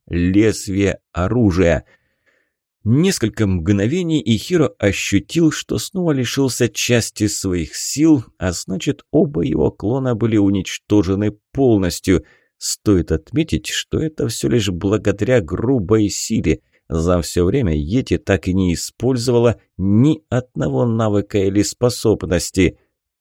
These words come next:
Покров! Шутки кончились. Вся комната погрузилась в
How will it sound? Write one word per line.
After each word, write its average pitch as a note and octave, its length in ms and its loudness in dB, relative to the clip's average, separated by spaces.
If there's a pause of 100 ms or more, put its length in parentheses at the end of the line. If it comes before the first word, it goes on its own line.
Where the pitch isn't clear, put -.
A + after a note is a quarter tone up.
(200)
Покров! D3 760 2 (880)
Шутки - 800 0
кончились. D3+ 960 -2 (640)
Вся - 380 0 (120)
комната E3+ 500 -2
погрузилась A2 800 0
в E2 200 -4